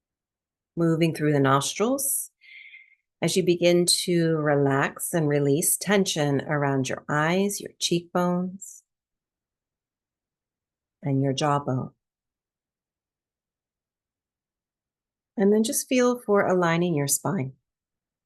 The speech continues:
Right? Tailbone's nice and heavy. You feel some length and space in your low back.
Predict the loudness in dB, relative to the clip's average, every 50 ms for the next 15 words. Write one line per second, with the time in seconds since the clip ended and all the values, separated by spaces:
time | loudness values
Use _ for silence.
0 | _ -14 -12 -10 -10 -10 -10 -6 -2 0 0 0 2 2 0 0 0 -2 -2 -4
1 | -4 -2 -2 -2 -4 -4 -8 -10 -10 -12 -12 _ -4 -4 -4 -2 -2 -2 0 0
2 | 0 0 0 -2 -2 -6 -8 -14 -20 -20 -20 -20 _ _ -14 -14 -8 -4 -2 -2
3 | 0 0 -2 -2 -4 -4 -4 -2 0 2 2 2 0 -2 -4 -4 -4 -2 -2 0
4 | 0 -2 -2 -2 -2 -2 0 0 -2 -2 -4 -6 -8 -8 -6 -4 -4 -2 -2 -2
5 | -2 -2 -2 -4 -4 -4 -2 -2 -2 -2 -2 -4 -6